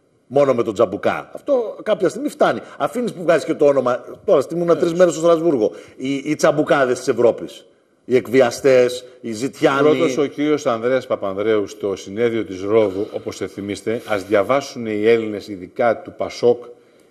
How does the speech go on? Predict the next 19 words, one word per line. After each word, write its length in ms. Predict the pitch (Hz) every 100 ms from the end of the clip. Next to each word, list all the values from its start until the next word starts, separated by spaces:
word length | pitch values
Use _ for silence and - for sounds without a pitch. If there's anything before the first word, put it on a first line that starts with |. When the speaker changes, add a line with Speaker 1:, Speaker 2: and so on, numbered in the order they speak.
| _ -
Speaker 2:
τι 160 | 139
έγραψε 460 | 135 127 123 - 117
η 20 |
Μάργαρετ 520 | 110 123 104 101 87 -
Θάτσερ. 300 | 104 - 131
Εντάξει, 360 | 135 117 104
δεν 80 | 123
μας 120 | 139
πήγε 200 | - 107 95
η 60 |
γυναίκα, 380 | 85 90 85 127 - _
Speaker 1:
Μμμ. 260 | - 101 120
Speaker 2:
αλλά 280 | 131 139 117
είπε 200 | 123 170
την 160 | 165 208
αλήθεια 300 | 233 202 127
στο 100 | 101
βιβλίο 320 | 95 101 87
της. 280 | - -